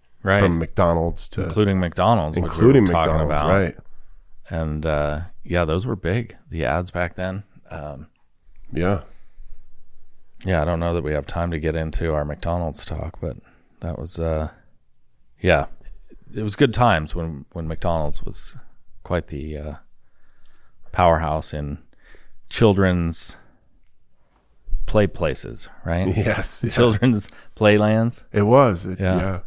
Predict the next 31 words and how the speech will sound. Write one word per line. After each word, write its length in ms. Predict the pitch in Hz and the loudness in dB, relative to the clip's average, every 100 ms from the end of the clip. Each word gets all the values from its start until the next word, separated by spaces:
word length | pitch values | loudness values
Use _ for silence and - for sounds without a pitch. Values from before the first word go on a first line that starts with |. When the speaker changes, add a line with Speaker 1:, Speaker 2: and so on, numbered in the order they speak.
| - | -8
Speaker 1:
I 120 | 90 90 | 0 2
mean, 100 | 90 | 4
that 100 | 107 | 2
was 120 | 110 | 2
pretty 220 | 131 117 | 2 2
easy 280 | 95 117 98 | 4 4 2
for, 360 | 82 85 82 - - - | 2 2 2 -2 -10 -4
for 100 | 87 | -2
parents. 540 | 107 104 80 73 - | 2 2 2 -2 -10
It's 160 | - 82 | -6 -2
like, 340 | 76 - - - - - - - - - - - - _ - - | -2 -2 -10 -12 -16 -14 -14 -12 -8 -8 -10 -14 -20 _ -20 -4
go 140 | 85 | 0
down, 440 | 82 87 92 90 82 - | 2 2 2 2 -2 -10
you 100 | 82 | -8
get 160 | 85 | -8
the 60 | - | -4
burger, 720 | - 95 92 92 92 90 87 - - - - - - - - - - - - | 0 4 4 4 4 2 -2 -14 -20 -20 -20 -12 -8 -6 -6 -8 -8 -12 -12
get 140 | - - | -14 -12
some 140 | 82 | -10
fries, 600 | - 87 82 82 80 - - - | -2 0 2 0 -4 -10 -16 -8
kids 240 | 90 78 - | -6 -6 -4
eat, 460 | 110 107 104 - - - - | 0 0 -2 -12 -20 -12 -4
Speaker 2:
Get 100 | 92 | -2
Speaker 1:
and 80 | |
they 40 | 87 | 0
Speaker 2:
some 60 | |
Speaker 1:
get 120 | 87 87 | 0 -2
to 80 | 82 | 0
play. 300 | 107 101 101 98 | 6 8 8 6
Speaker 2:
exercise, 280 | - - - - | 0 -8 -8 -8
right? 320 | 82 87 | -8 -8